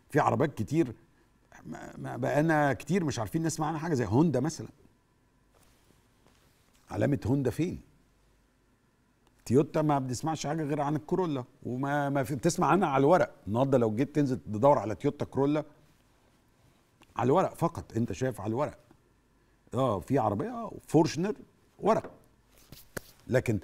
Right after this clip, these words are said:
هل العربيه متاحه؟ للاسف لما تيجي تكلم الشركه بقى، مع سعر بعيد جدا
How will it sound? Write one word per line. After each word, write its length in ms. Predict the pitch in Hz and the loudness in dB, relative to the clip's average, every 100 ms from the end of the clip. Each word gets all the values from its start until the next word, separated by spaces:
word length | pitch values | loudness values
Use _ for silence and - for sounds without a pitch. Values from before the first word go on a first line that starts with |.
| - - - | -8 -20 -20
هل 400 | - 127 165 139 | 4 8 8 8
العربيه 520 | 113 123 101 117 151 160 | 4 4 6 6 6 6
متاحه؟ 640 | 135 170 170 202 208 - _ _ _ _ _ _ _ _ _ _ _ _ _ | 4 4 2 2 -2 -4 _ _ _ _ _ _ _ _ _ _ _ _ _
للاسف 400 | 101 110 147 - | -4 -2 -2 -2
لما 100 | 98 | -2
تيجي 160 | 101 120 | -2 -4
تكلم 320 | - 127 127 | 0 2 2
الشركه 380 | 104 127 139 - | 0 -4 -4 -8
بقى، 400 | - 254 240 233 - - - | -12 -12 -14 -16 -20 -20 0
مع 380 | 151 190 220 208 - - | 6 8 6 4 -6 -12
سعر 460 | - 175 190 160 135 | 6 8 10 8 6
بعيد 360 | 113 180 185 | 4 4 6
جدا 400 | 160 233 170 90 | 6 6 4 -4